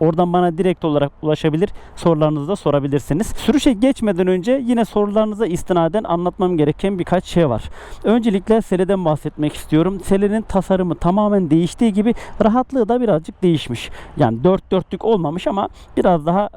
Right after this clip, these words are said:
rahatlamış, biraz daha iyi hale gelmiş diyebiliriz. Ancak uzun yola gidecek arkadaşlar kesinlikle bir, e, müdahale etmeleri gerekiyor. Yani kötü değil ama çok da mükemmel değil.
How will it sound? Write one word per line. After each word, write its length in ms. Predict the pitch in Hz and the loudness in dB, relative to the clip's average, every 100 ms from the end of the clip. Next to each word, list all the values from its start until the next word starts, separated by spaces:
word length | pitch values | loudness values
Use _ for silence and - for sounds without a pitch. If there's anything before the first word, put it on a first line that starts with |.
| 170 | -4
rahatlamış, 640 | 160 180 185 185 220 - | -2 -2 -2 -4 -6 -4
biraz 240 | 208 180 | 0 0
daha 140 | 165 180 | 0 0
iyi 180 | 190 170 | 0 2
hale 260 | 160 156 | 2 0
gelmiş 400 | 143 147 135 - | 0 -2 -2 -2
diyebiliriz. 460 | 156 156 170 233 - - | 0 2 0 0 -4 -2
Ancak 380 | 170 170 135 117 - | 0 0 -2 -6 -4
uzun 200 | 165 160 | -2 2
yola 280 | 170 165 139 | 2 4 0
gidecek 420 | 131 151 131 - | 0 -2 -2 0
arkadaşlar 640 | 151 143 147 131 - 185 151 - - - | 0 0 -2 -4 -2 -2 -4 -14 -10 0
kesinlikle 600 | 175 165 151 - 175 175 | 0 2 0 2 0 0
bir, 280 | 147 160 165 - | 0 0 0 -2
e, 200 | 143 135 | 0 2
müdahale 520 | 143 156 135 143 175 - | 2 2 2 2 0 0
etmeleri 520 | 147 - 143 147 156 | -4 0 0 2 2
gerekiyor. 460 | 151 139 - 120 113 | 2 2 0 -2 0
Yani 240 | 139 104 | 0 -2
kötü 320 | - 214 254 | 0 0 2
değil 220 | 233 226 240 - - - | 2 2 0 -8 -6 0
ama 320 | 185 196 202 - - | 2 2 -2 -10 -6
çok 220 | 185 - | -6 0
da 80 | 160 | 0
mükemmel 580 | 151 - 143 143 147 160 | 0 0 2 2 2 4
değil. 220 | 175 | 2